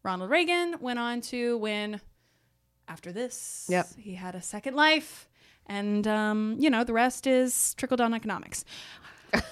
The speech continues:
Speaker 1: Uh, okay. Um,
Speaker 2: Falsity.
Speaker 1: fun, fun fact, fun fact, 'cause we, I love fun facts.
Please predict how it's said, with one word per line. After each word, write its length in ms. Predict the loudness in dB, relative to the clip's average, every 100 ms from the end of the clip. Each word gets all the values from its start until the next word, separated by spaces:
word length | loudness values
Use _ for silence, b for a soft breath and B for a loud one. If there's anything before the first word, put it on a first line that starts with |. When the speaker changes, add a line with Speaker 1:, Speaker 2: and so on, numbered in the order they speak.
| 4
Speaker 1:
Uh, 500 | 12 12 12 12 12 12
okay. 160 | 10 2 -4 10
Um, 720 | 12 12 12 12 12 12 10
Speaker 2:
Falsity. 400 | 6 4 4 10
Speaker 1:
fun, 360 | 12 12 8 4
fun 280 | 6 8 8
fact, 540 | 8 10 10 10 6 2
fun 300 | 10 10 10
fact, 460 | 8 8 4 0 4
'cause 160 | 4
we, 100 | 4
I 160 | 2 4
love 180 | 4 4
fun 140 | 2
facts. 320 | 2 0 -4